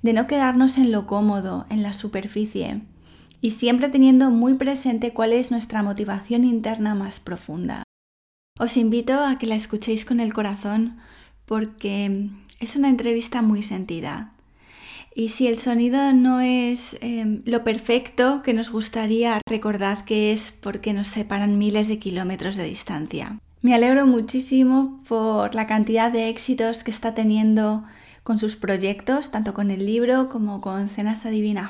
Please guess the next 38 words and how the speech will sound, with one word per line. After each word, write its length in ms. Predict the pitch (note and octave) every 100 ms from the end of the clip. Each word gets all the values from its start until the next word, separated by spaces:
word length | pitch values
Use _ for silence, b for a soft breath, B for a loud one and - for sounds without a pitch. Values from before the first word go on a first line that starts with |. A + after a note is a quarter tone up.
| -
Home, 380 | C4 C4 C4+ B B B
porque 240 | - A3
de 140 | A3+ A3
verdad 340 | A3 A#3 C4
que 180 | - B3
ella 200 | A3+ A#3
se 140 | A3+ A3+
lo 100 | G#3+
merece. 640 | G3 F#3+ G3+ G3 F#3 - -
Y 140 | A#3
vais 340 | A3 C4 C4+
a 100 | D4
ver 260 | C4 B3+ C4
que 80 | B3+
esto 220 | B3 C4
queda 220 | C4 C#4
muy 220 | B3+ B3+
claro 340 | B3+ A3+ A3 A#3
a 80 | A3+
lo 100 | G#3+
largo 280 | G3+ A3+
de 120 | A#3 G#3+
la 100 | G3+
entrevista. 760 | G3 G3 G3 G#3+ - - A#2 - _ _ b b
El 200 | - A3
tipo 240 | A#3+ B3+ C4
de 120 | B3+
mujer 440 | A#3 A#3 A#3 A3+
que 220 | A3 G#3 G3+
es 80 | G#3+
Silvia 640 | - G#3+ G#3+ B3+ D4+ - - B B B B _ -
y 300 | G#3+ G#3+ G3+
el 160 | G3
corazón 720 | G3 G#3 G#3+ - B3 C#4 D4
tan 200 | G3+ G3
grande 360 | G3+ G#3 G#3 G#3
que 120 | G3
tiene. 540 | F#3+ F#3+ F3+ G3+ G#3+